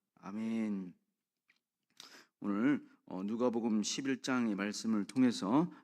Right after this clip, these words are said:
하나님께 주신 은혜들을 함께 나누도록 하겠습니다. 오늘, 어, 본문에서는, 어, 주님께서 행하시는 그 사역들에 관해서, 특별히 십일 장 십사 절부터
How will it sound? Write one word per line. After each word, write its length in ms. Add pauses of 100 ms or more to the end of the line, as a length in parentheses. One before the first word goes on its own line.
(140)
하나님께 400
주신 260
은혜들을 400
함께 460
나누도록 500
하겠습니다. 560 (600)
오늘, 360 (320)
어, 380
본문에서는, 840 (220)
어, 260
주님께서 920
행하시는 800 (320)
그 160
사역들에 580
관해서, 400 (340)
특별히 480 (220)
십일 380
장 160
십사 420
절부터 760